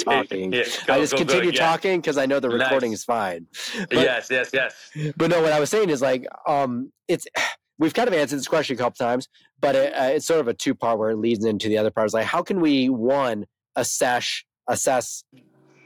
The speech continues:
Speaker 2: our current state of, like, fascial health? And then what are some, like, initial steps we can take beyond sort of, like, the, the other things like nutrition, stuff like that, to, like, really begin to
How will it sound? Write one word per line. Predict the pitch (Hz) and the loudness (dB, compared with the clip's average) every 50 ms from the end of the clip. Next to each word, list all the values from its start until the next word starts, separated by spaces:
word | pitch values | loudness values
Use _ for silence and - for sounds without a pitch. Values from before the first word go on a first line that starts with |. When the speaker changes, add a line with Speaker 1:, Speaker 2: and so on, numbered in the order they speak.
| _ - _ _ - - - | _ -20 _ _ -12 -4 -2
Speaker 2:
our | 127 117 | -2 -2
current | - - - 170 175 165 139 | -2 -2 0 0 0 0 0
state | - - 156 135 127 120 | 0 0 0 2 2 2
of, | 113 | 2
like, | 110 113 110 104 | 2 0 0 -2
fascial | - - 139 120 120 117 - - 120 95 - | -2 -2 0 0 0 0 0 -2 -2 -2 -4
health? | - - - 127 123 98 85 87 - - - _ _ _ - _ - - | -6 -4 -2 0 0 0 -2 -4 -8 -16 -20 _ _ _ -20 _ -8 -2
And | 143 135 127 | 0 2 2
then | 135 131 127 127 120 | 2 2 2 2 2
what | 123 139 160 160 | 2 2 2 2
are | 160 151 | 2 0
some, | - - 156 139 127 | 0 0 0 0 2
like, | 120 117 117 120 120 - | 2 2 2 0 0 -2
initial | 135 123 123 135 139 127 - 120 107 | 0 0 2 2 2 2 0 0 0
steps | - - 135 120 - - - | 0 0 0 0 -2 -4 -6
we | 120 101 | -6 -4
can | - 107 101 | -4 -4 -4
take | - - 117 117 110 104 104 - - _ _ _ - - - - _ - | -2 0 0 2 2 0 -2 -6 -12 _ _ _ -20 -20 -20 -14 _ 0
beyond | 143 143 139 139 135 123 - | 2 2 2 2 0 0 0
sort | 147 135 | 0 0
of, | 123 110 | 2 2
like, | 120 117 104 92 | 0 -2 0 0
the, | 117 110 107 107 104 117 123 123 | 0 0 2 2 0 -2 -2 -2
the | 117 | 0
other | 113 110 110 | 0 0 0
things | - 113 110 101 92 | 0 -2 -2 0 0
like | 101 101 101 95 | 0 0 0 -2
nutrition, | 110 104 92 - 92 87 - - | -4 -4 -4 -2 -4 -4 -4 -4
stuff | - 117 98 | -2 -2 0
like | 107 110 | 2 2
that, | 107 101 - | 0 0 0
to, | - 117 | 0 0
like, | 117 113 113 104 | 0 0 0 0
really | 127 131 131 123 | 0 0 0 0
begin | 101 123 104 120 117 117 110 | 0 -2 0 0 0 -2 -2
to | - - 117 110 110 110 98 | -2 0 0 2 2 0 0